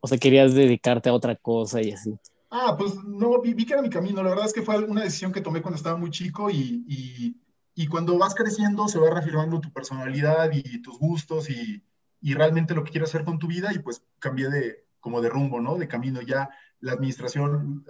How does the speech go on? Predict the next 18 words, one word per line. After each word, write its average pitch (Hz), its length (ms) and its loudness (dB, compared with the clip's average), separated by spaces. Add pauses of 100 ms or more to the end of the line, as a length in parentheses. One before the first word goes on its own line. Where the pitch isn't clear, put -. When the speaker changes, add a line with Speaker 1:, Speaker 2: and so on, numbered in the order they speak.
(100)
Speaker 2:
mi 147 100 -2
carrera 143 220 0
de 143 60 2
administración 127 440 -4
me 139 80 -2
encantó 135 420 -2
y 156 60 0
luego 135 300 0
la, 117 280 -4
la 110 120 -6
maestría 127 220 -8
en 135 60 -8
finanzas 143 320 -4
me 117 120 -8
fascinó. 123 680 -8 (400)
Este, 117 960 -2 (320)
entonces 151 300 0
ya, 143 200 2